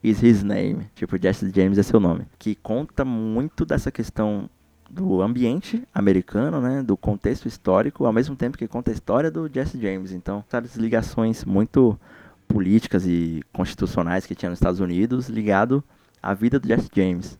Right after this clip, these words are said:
É, recomendo muito esse livro, né? A gente fala que, tipo, de livro que a gente lê e tal, você deve perguntar,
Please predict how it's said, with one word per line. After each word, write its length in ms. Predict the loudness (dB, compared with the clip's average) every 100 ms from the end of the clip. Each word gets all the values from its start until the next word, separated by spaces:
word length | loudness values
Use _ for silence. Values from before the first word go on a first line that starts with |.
| -16
É, 460 | -10 -6 -4 -4 -2
recomendo 400 | -2 -2 -2 -4
muito 160 | -6 -6
esse 100 | -4
livro, 300 | -2 -2 -6 -6
né? 180 | -4 -4 -6 -8 -12 0
A 60 | 2
gente 200 | 2 2
fala 280 | 2 2
que, 120 | 0 -6
tipo, 420 | -8 -4 -4 -4 _ _
de 120 | -2 2
livro 260 | 2 0
que 40 | 0
a 40 |
gente 180 | -4 -4
lê 180 | -2 0
e 40 |
tal, 180 | 0 -4
você 140 | -4
deve 160 | -4 -4
perguntar, 300 | -4 -6